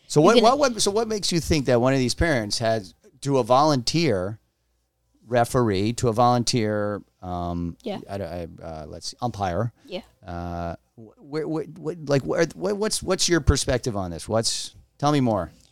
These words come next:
Speaker 2: I think a coach has the right to get mad at a referee if they're defending their player.
Speaker 1: Okay.
Speaker 2: So if somebody gets pushed over and it's not a foul,
Speaker 1: Right.
Speaker 2: the ref has a ri-, the coach has a right to talk to the ref about it. And, like,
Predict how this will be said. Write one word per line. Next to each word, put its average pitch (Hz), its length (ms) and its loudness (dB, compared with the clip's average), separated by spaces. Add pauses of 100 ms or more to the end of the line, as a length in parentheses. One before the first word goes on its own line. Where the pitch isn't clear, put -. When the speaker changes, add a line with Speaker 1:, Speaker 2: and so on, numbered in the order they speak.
(720)
Speaker 2:
I 254 140 2
think 330 380 0
a 254 100 -4
coach 277 400 2
has 294 160 4
the 254 140 2
right 226 300 2
to 240 100 -12
get 196 180 -4
mad 208 240 -2
at 220 280 -2 (100)
a 220 280 -2
referee 220 800 -10
if - 160 -16
they're 196 140 -2
defending 202 480 -8
their 180 100 -10
player. - 320 -10 (380)
Speaker 1:
Okay. 80 280 -6 (220)
Speaker 2:
So 214 280 0
if 208 80 -2
somebody 247 360 0
gets 262 220 2
pushed - 380 -2
over 220 400 4 (120)
and 170 100 -20
it's - 180 -20
not 190 180 -4
a 220 40 -2
foul, 214 640 -2
Speaker 1:
Right. - 260 -4 (160)
Speaker 2:
the 277 80 -2
ref 277 200 4
has 285 200 2
a 285 60 -2
ri-, 269 160 2
the 247 340 0
coach 277 240 4
has 285 120 0
a 285 60 2
right 247 160 0
to - 80 -8
talk 247 240 -8
to 277 100 -6
the 285 80 -6
ref 311 240 -2
about 180 200 -2
it. 185 80 -6
And, 185 80 -4
like, 185 220 -4